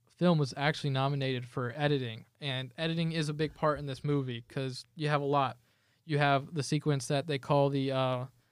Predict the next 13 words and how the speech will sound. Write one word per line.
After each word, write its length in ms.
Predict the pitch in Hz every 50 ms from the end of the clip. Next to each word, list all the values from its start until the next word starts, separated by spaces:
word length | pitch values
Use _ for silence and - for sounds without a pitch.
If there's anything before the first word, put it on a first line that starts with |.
| _ _ _
last 260 | 151 143 143 135 -
day 100 | - 156
of 100 | 143 135
being 200 | 135 151 151 147 143
a 60 | 135
wise 400 | 135 139 151 160 160 160 156 151
guy, 400 | 160 165 156 156 156 151 156 156 - - _ _ _ _ _
where 240 | - 151 147 143 139
we're 120 | 143 151 151
going 340 | 139 156 156 160 156 151 143
through 340 | - - 160 160 151 147
his 260 | 131 143 139 123 131 135
day, 460 | 131 139 139 135 131 123 117 123